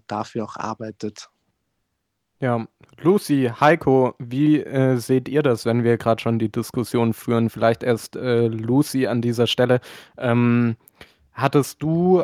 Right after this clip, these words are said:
Speaker 2: Ambitionen, mal zu einem öffentlich-rechtlichen Sender zu gehen? Hattest nie eine,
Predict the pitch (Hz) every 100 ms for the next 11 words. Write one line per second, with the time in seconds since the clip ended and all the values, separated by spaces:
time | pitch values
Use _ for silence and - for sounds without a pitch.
0 | - - 160 156 147 - 135 143 175 170
1 | 139 151 151 - 139 135 135 135 131 131
2 | 131 - 139 160 143 135 131 147 147 139
3 | 143 139 131 - - 120 139 151 135 135
4 | 127 156 170 143 131 - 131 156 175 175
5 | 135 143 151 147 147 143